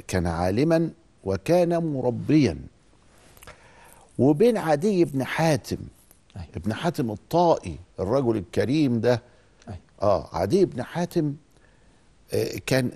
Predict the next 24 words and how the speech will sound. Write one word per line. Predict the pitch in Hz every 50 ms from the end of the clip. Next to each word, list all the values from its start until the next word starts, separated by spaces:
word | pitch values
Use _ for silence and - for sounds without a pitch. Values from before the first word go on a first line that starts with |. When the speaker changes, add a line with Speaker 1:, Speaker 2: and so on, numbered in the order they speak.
| -
Speaker 1:
كان، | - 120 107 110 107
كان | - 101 - - 110 101 98 98 98 98 101 101 - - -
بيبحث | 85 107 131 - - - - - -
تملي | - - 98 120 117 101 92
عن | 87 87 82
الحق | 78 - - - 98 - - _ - - - - _ _ _ _ _ _ _ _ _ _ _ _ _ _ _ _ - _ _ _ _ _ _
عقلياً | - - 90 - - - 110 117 127 117 101 87 78 76 76 76 -
كده. | - 104 73 - - - _ _ _ -
Speaker 2:
أي. | 104 82 - _ _ _ _
Speaker 1:
فكان | - - 110 104 - 185 190 190
من | 180 175 170 160
الأريسيين. | 160 156 - 131 127 131 131 117 - - - 120 117 120 127 143 143 123 95 80 78 - - - -
الأريسيين | - - 113 120 104 - - 127 160 180 151
دول | 123 147 151 135
طائفة | - - 117 110 - - 165 160 - - 160 147 - _ _ _ _ _ _ _ _ -
من | - 110 135 147
المسيحيين | 139 120 113 104 98 101 95 - - 117 - - - 101 110 123 139 135 117
أو | - 98 95
من | 98 107 123 127
النصارى | 113 101 92 92 90 - - 123 123 143 147 147 143 - - _ _ _ _ _ _ _ _ _ _ _ _ _ _ _ _ -
تؤمن | - 240 233 - - 180 196 208 220 226 220 202 160
بأن | 170 160 - 165 196 208 202 196 196 202 202 208 - - - _ _ _ _ _ _ _ _ _ _ _ _ _ _ _ _ _ _ _ - -
الله | 131 127 139 151 175 190 196 151 139
واحد، | 139 139 131 110 - - -